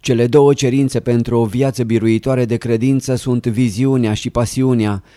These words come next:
amândouă fiind născute și menținute prin rugăciune. Chemarea de a predica e deschisă unui mic număr de oameni, dar chemarea la rugăciune, cea mai înaltă chemare din toate cele adresate oamenilor,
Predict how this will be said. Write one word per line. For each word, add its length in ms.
amândouă 580
fiind 300
născute 560
și 160
menținute 600
prin 340
rugăciune. 720
Chemarea 500
de 120
a 60
predica 640
e 160
deschisă 480
unui 220
mic 220
număr 340
de 120
oameni, 460
dar 280
chemarea 460
la 100
rugăciune, 680
cea 180
mai 220
înaltă 360
chemare 480
din 180
toate 280
cele 240
adresate 560
oamenilor, 680